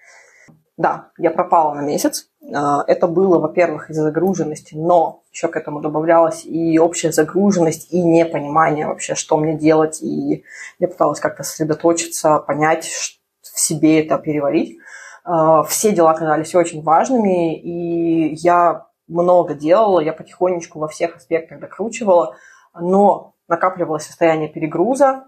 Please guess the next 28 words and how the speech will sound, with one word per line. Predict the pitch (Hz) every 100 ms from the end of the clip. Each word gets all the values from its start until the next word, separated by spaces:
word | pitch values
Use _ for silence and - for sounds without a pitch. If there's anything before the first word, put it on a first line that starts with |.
| -
э, | 165 156 156 156 151 156 156 - _
присутствовала | 165 190 185 170 156 156
какая-то | - 151 143
замыленность | 175 190 165 147 147
взгляда, | 143 147 151 202 254 - - - -
и | 175 165 160 165 160 - - _ _ _
неизбежно | 180 180 156 180 208 233 190 143 - _
возникает | 127 151 151 156 151 175 196 196 180 - _
такая | 208 - 214
штука, | 214 - 254 214
что | - - 160 160 156
тебе | 156 185
нужна | 202 160
помощь. | 170 147 139 - - _ _ _ _ _ _ _ _ -
И | 196
я | 175 175 170 170 170
пришла | 175 - 185
к |
Ане | 247 311
за | 202
советом, | - 165 190 - 262 - _ - _ _
э, |
потому | 165 165 160 160 160 - 175 175
что | -
я | 165 165 156 - -
ей | 151
доверяла, | 151 156 156 156 208 311 _ _
э, | _